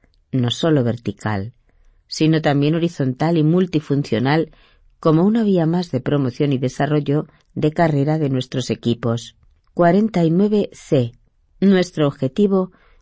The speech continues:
no es liderar únicamente el ranking de empresas sociales en España. Trabajamos para que el Union sea cada día más conocido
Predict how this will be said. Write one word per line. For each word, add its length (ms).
no 240
es 120
liderar 440
únicamente 720
el 100
ranking 560
de 80
empresas 540
sociales 640
en 160
España. 640
Trabajamos 600
para 220
que 180
el 100
Union 280
sea 320
cada 260
día 300
más 260
conocido 720